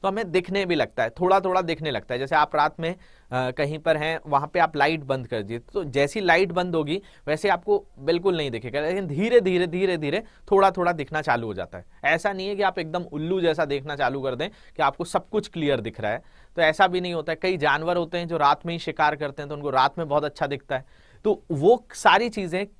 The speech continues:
कैसे पॉसिबल होती हैं? तो वो सिर्फ और सिर्फ किस चीज़ के कारण पॉसिबल है? तो रेटिना के कारण पॉसिबल है। तो रेटिना इतना खास है।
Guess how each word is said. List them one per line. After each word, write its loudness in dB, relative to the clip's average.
कैसे 2
पॉसिबल -2
होती -6
हैं? -6
तो 0
वो 4
सिर्फ 2
और 2
सिर्फ 0
किस -2
चीज़ -8
के -4
कारण 0
पॉसिबल -4
है? -6
तो -2
रेटिना 0
के -4
कारण -4
पॉसिबल -10
है। -6
तो -6
रेटिना -2
इतना -2
खास -12
है। -18